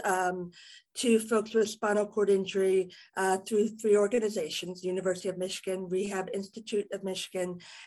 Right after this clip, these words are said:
and the Michigan Paralyzed Veterans of America, and got their responses back. Um, after all was said and done, it was about four hundred forty-nine adults. Um, in the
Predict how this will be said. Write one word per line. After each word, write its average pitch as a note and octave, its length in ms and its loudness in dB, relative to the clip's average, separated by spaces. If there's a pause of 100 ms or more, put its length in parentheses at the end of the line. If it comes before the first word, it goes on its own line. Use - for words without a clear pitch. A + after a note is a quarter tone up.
and G3 320 2
the F#3+ 120 2
Michigan F#3 600 -4
Paralyzed F#3 540 0
Veterans F3 440 -8
of E3+ 100 -8
America, F#3+ 640 -2 (400)
and A#3 240 4
got A#3+ 240 4
their A3+ 160 4
responses F3+ 580 -2
back. C#3 300 -8 (120)
Um, E3 540 -8
after G3 500 0
all F#3+ 220 4
was F#3+ 240 -2
said F#3 160 0
and F#3 160 -2
done, F3 400 -2 (100)
it G3 140 -2
was G3+ 160 -4
about F#3 360 0 (440)
four G#3+ 180 6
hundred G3+ 380 2
forty-nine F3 640 0
adults. D#3+ 640 -8 (340)
Um, F3+ 460 2 (260)
in C4+ 440 8
the G#3+ 420 4